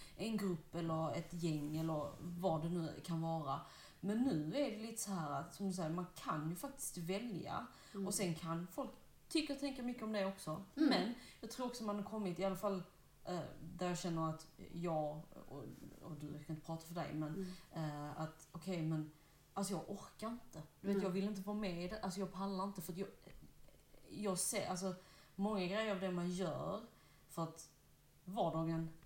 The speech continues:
Speaker 1: snurrar på. Det
Speaker 2: Mm.
Speaker 1: går snabbt, tiden går.
Speaker 2: Mm.
Speaker 1: Och då kan man inte göra allting. För man orkar inte göra allting.
Speaker 2: Mm.
Speaker 1: Ehm, och då är det liksom lite så, ja men då väljer jag att göra det här.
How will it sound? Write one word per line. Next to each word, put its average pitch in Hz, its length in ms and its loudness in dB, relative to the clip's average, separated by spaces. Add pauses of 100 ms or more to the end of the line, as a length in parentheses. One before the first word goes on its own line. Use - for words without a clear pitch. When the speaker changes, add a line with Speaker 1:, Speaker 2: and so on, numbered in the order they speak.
(120)
Speaker 1:
snurrar 185 440 4
på. 226 200 4 (280)
Det 214 80 -2 (140)
Speaker 2:
Mm. 185 40 6
Speaker 1:
går 180 180 6
snabbt, 190 520 -2
tiden 185 380 2
går. 190 340 0 (200)
Speaker 2:
Mm. 185 120 -6 (120)
Speaker 1:
Och 214 120 -2
då 180 80 2
kan 156 160 -2
man 220 100 2
inte 208 120 -4
göra 208 180 4
allting. 175 480 2 (220)
För - 140 -6
man 175 160 2
orkar 202 400 -2
inte 277 200 -2
göra - 160 -6
allting. 165 400 -6 (240)
Speaker 2:
Mm. 190 240 2
Speaker 1:
Ehm, 160 840 2 (380)
och 190 100 -2
då 180 80 4
är 214 100 4
det 190 60 0
liksom 196 240 2
lite 190 140 2
så, 180 100 -2
ja 226 140 0
men 233 140 -2
då 202 80 2
väljer 220 340 0
jag 190 120 4
att 196 60 -8
göra 196 160 2
det 196 80 0
här. - 400 0